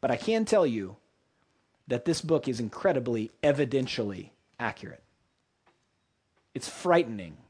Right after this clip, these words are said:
how accurate it is, actually. Archaeology continues to uncover that Luke nailed it in his story of the early church.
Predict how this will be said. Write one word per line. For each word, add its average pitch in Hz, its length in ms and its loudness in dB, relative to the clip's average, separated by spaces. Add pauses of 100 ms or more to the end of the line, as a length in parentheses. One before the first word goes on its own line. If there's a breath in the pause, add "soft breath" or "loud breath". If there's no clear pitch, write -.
(100)
how 127 160 -4
accurate 113 360 -2
it 107 120 -4
is, 107 160 -4
actually. 107 480 -8 (240 soft breath)
Archaeology 156 640 4
continues 190 720 0
to 165 160 2
uncover 143 640 2 (380 soft breath)
that 120 160 -2
Luke 160 400 6 (240 soft breath)
nailed 123 560 2
it 95 180 -8
in 117 120 -10
his 113 160 -6
story 123 320 -2
of 98 80 -8
the 104 120 -8
early 104 220 -6
church. - 360 -14